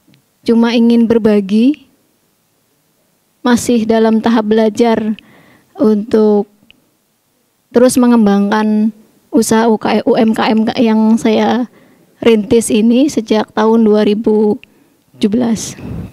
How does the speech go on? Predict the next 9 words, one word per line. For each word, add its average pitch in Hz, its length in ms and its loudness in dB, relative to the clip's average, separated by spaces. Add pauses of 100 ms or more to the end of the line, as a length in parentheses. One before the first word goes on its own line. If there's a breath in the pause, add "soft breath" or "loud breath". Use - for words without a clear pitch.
(1300 loud breath)
Bapak 240 240 2
Ibu 233 160 0
yang 226 400 4
saya 226 240 0
hormati, 240 800 0 (960 soft breath)
mungkin 262 320 0
pemaparan 247 640 0
ini 233 640 2 (720)
merupakan 240 600 0